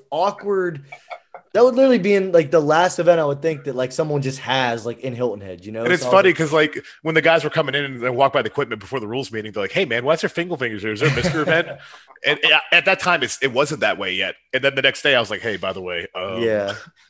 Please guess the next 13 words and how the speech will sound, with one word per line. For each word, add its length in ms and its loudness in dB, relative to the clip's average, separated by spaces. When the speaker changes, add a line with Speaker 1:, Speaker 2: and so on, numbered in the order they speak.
Speaker 1:
Hey, 140 2
that's 240 4
a, 60 4
that's 360 0
an 80 -2
awesome 420 -2
curveball 460 0
to 60 -4
throw 180 -6
at 80 -12
someone 320 -10
'cause, 140 -8
like, 240 -2